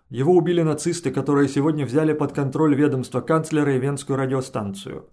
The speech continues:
Очевидно, их путч провалился, и Миклас, и доктор Шушин контролируют ситуацию. Я не люблю убийства, нацистские тем более.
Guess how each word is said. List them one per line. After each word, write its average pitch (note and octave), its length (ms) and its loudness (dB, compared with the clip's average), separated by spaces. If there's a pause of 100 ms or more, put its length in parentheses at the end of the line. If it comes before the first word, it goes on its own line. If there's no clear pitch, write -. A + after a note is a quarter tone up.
(540)
Очевидно, F#3 440 0
их G3 220 4
путч G3 180 0
провалился, F3+ 800 0 (500)
и C3+ 140 -2
Миклас, E3 500 0 (200)
и C3 100 -2
доктор F#3+ 340 4
Шушин F3 420 -2
контролируют D3 600 2
ситуацию. - 760 -4 (840)
Я D3+ 180 2
не G3+ 120 6
люблю G#3+ 300 2
убийства, E3 720 -4 (160)
нацистские F3+ 540 -2
тем D#3 240 -2
более. - 480 -2